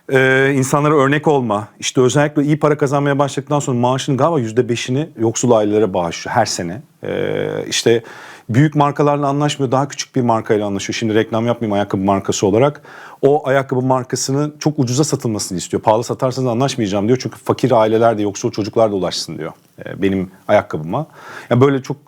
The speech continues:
bu anlamda da özel bir oyuncu. Bir de sonradan nesillere büyük etkisi oluyor. Malum biliyorsun işte Joel Embiid gibi şu dönem ya da birçok önemli uzun.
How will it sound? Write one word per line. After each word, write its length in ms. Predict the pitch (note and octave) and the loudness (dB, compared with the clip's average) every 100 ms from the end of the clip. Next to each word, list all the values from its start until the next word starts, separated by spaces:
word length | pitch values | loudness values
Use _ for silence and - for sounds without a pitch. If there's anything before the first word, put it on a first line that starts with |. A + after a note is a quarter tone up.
| _ _ | _ _
bu 120 | B2 | -2
anlamda 320 | B2+ C3 B2+ B2 | 0 0 0 2
da 60 | |
özel 300 | A2+ B2 C3+ | 2 2 2
bir 60 | A#2 | 0
oyuncu. 200 | D3 F3+ | -4 0
Bir 80 | F3+ | 0
de 80 | |
sonradan 500 | E3+ F#3+ C#3+ D#3 G3+ - _ _ - | 2 0 0 -2 -4 -8 _ _ -4
nesillere 500 | B2+ C3 C#3 C#3+ C3 | -2 2 4 4 2
büyük 180 | A2+ G2+ | 0 -2
etkisi 340 | - - - | -4 -10 -18
oluyor. 180 | F#2+ F2 - | -14 -16 -8
Malum 280 | A2 F#2 F2 | -6 -4 -4
biliyorsun 280 | F2+ E2+ - | -4 -4 -4
işte 160 | F2+ | -2
Joel 200 | E2+ G#2 | 2 4
Embiid 280 | G#2 G#2 G2+ | 2 0 -2
gibi 180 | - F2 | -4 -8
şu 180 | - F#2+ | -4 -2
dönem 240 | F#2 E2+ - _ _ - | -2 -2 -8 _ _ -6
ya 60 | F#2+ | -2
da 120 | A2 | 2
birçok 320 | E3+ - C3+ - - | 2 2 0 -4 -8
önemli 340 | A2+ A2+ A2 | -2 0 0
uzun. 420 | G#2+ G2+ G2+ A2+ | -4 -4 -6 -8